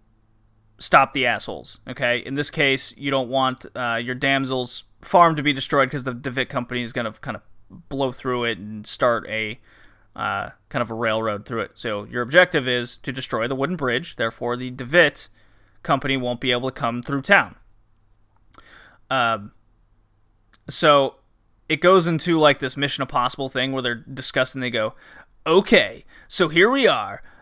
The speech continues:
There's our bridge. We're gonna destroy it. But hey, we're gonna need some dynamite. Hey, there's dynamite over there. We can either go, we can either get the dynamite from the quarry section, or we can get it from the shooting range. But hey,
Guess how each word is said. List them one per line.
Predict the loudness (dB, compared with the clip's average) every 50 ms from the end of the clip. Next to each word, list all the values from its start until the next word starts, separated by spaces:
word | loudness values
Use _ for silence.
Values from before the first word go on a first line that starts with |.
| _ 4
There's | 6 8 8 10 12
our | 12 12 12
bridge. | 10 8 6 4 4 4 0 2
We're | 4 6 6
gonna | 8 6 4 4
destroy | 4 2 2 4 4 4 4 2
it. | 0 -4 -12 -20 _ _ -8
But | -8 -6
hey, | 0 4 6 6 6 6
we're | 4 0 0 2
gonna | 2 2 2
need | 0 -2 -2 0 0
some | 0 0 2
dynamite. | 4 4 4 4 2 0 -4 -6 -8 -8 -10 -10 -12 -12 -14 -18 _ 2
Hey, | 4 4 4 4 2
there's | 2 4 4 4 6
dynamite | 6 4 4 4 4 2 2 2 2 4
over | 4 2 2 4 6
there. | 6 8 8 8 6 2
We | 0
can | -2 -2 -2
either | 0 2 2 2 2
go, | 4 4 6 6 6 6 4 2
we | 0 -2 -4
can | -2 0 0
either | 0 2 2 2 0
get | 2 0 -2 -2
the | -2
dynamite | 2 4 4 4 4 4 2 2 0
from | 0 -4 -6 -6
the | -6
quarry | -8 -4 -2 0 2 2 2 2
section, | 4 4 4 4 4 0 -4 -4 -4
or | -6 -6 -4 -2
we | -2 -2
can | -4 -2 -2
get | -2 0
it | 0
from | -2 -4 -4
the | -2 0
shooting | 0 0 0 -2 -2 -4 -4 -2
range. | -4 -4 -4 -8 -12 -14 -16 -18 -20 -20 -20 -14 -10
But | -8 -4 0
hey, | 2 2 2 2 -2 -6